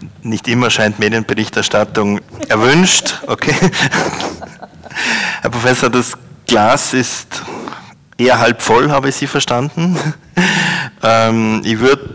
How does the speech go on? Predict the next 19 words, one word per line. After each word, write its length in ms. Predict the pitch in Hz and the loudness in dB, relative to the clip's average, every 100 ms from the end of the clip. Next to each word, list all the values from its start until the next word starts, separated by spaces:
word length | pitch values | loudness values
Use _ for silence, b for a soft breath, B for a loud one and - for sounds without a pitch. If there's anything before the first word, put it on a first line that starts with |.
| - - - - | -16 -18 -10 0
den 220 | 113 113 - - _ _ - - | 0 0 -6 -20 _ _ -20 -2
Blick 320 | 123 139 - | 0 0 0
ganz 220 | 123 117 | -2 0
gern 200 | 117 113 | 0 0
kurz 540 | - 127 - - - - | 0 -2 0 -2 -2 -2
erweitern 1000 | 110 104 95 101 139 - 135 131 131 127 | -2 2 2 2 0 0 0 2 -2 -2
von 200 | - 113 | 0 0
dem, 260 | 113 123 | 0 0
was 340 | 113 110 - 117 | 0 0 -2 -2
in 240 | 113 110 - - - | -2 -4 -10 -10 -2
Brüssel 600 | 120 127 - 123 120 110 - - _ _ _ _ - | 0 0 2 2 2 -2 -14 -20 _ _ _ _ -8
geschehen 480 | 110 107 110 110 120 | -4 -2 0 0 0
ist, 440 | 117 117 - - - B B B B B _ 50 - - - _ _ - - - | 0 -2 -6 -10 -14 B B B B B _ -20 -20 -20 -20 _ _ -20 -8 0
darüber 360 | 110 123 127 | 2 4 2
hinaus, 520 | 110 110 90 107 139 | 2 2 2 2 2
also 200 | 120 - | 0 -2
über 260 | 120 117 113 | -2 0 2
Europa 400 | 110 104 113 120 | 4 2 2 0
hinaus, 720 | 107 98 87 107 127 - - | 0 -2 -2 -2 -2 -4 -4